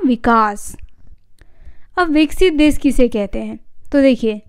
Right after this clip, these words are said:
जिन देशों की प्रति व्यक्ति आय क्या होती है? ज़्यादा होती है। और जिन देशों में लोगों का जीवन स्तर क्या होता है?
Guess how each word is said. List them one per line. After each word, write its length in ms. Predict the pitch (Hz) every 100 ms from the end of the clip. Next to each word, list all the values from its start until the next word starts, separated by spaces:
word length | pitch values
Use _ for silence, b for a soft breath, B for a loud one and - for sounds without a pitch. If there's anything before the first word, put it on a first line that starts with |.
| - -
जिन 300 | 277 320 370
देशों 400 | 339 302 285 311
की 120 | 294 370
प्रति 440 | - 277 269 339
व्यक्ति 400 | 277 254 - 302
आय 280 | - 233 254
क्या 160 | 294
होती 340 | 277 277 277 285
है? 160 | 330
ज़्यादा 360 | 269 226 214 233
होती 400 | 240 254 262 254
है। 160 | 262 - b b b b b b b
और 80 | 285
जिन 260 | 254 320
देशों 280 | 339 330 339
में 140 | 330 339
लोगों 300 | 294 285 311
का 140 | 330
जीवन 460 | 277 247 247 285 294
स्तर 220 | 285 320
क्या 160 | 311 311
होता 240 | 311 330
है? 180 | 330